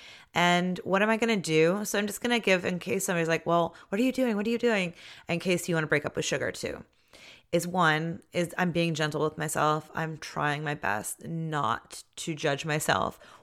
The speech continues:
or beat myself up for the sugar I did eat. And I did actually, I'm gonna be honest here, I did allow myself to have one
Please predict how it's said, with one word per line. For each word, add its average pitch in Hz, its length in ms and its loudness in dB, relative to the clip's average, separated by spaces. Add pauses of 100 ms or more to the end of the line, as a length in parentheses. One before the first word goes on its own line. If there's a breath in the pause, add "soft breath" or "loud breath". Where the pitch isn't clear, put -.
or 160 120 0
beat 160 220 0
myself 160 420 -4
up - 300 -2
for 165 260 -2
the 160 100 -4
sugar - 440 -4
I 156 120 -2
did 139 400 -6
eat. 277 560 -4 (640 soft breath)
And 190 120 4
I 202 80 6
did 226 180 8
actually, 240 440 4
I'm 190 120 2
gonna 190 140 0
be 190 100 0
honest 143 340 0
here, 147 280 2
I 160 100 0
did 165 160 0
allow 165 280 8
myself 139 680 0 (280 soft breath)
to 165 100 -4
have 151 300 2
one 151 580 -2